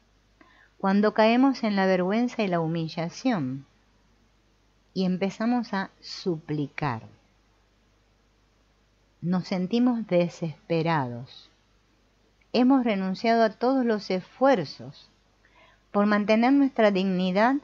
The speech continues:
y lo único que nos importa es conseguir el amor. La energía de la súplica es humillante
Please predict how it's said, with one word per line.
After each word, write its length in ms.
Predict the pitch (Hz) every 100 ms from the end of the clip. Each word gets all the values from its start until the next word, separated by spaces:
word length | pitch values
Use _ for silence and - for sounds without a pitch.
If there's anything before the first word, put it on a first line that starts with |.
| _
y 120 | 175
lo 120 | 185
único 420 | 208 233 254 233
que 120 | 208 185
nos 160 | 175
importa 480 | 185 180 196 214 226
es 60 | 214
conseguir 540 | 180 170 165 156 165
el 140 | 160
amor. 420 | 139 131 135 120 - _ _ _ _ _ _ _ _ _ _ - - _ - - - _ _ _ _ _ _ _ _ _ _ _ _ _ 143
La 60 |
energía 460 | 143 151 147 220 233
de 100 | 233
la 140 | 180
súplica 500 | - 214 196 196 190
es 140 | 185 -
humillante 880 | 175 160 147 - 165 135 113 135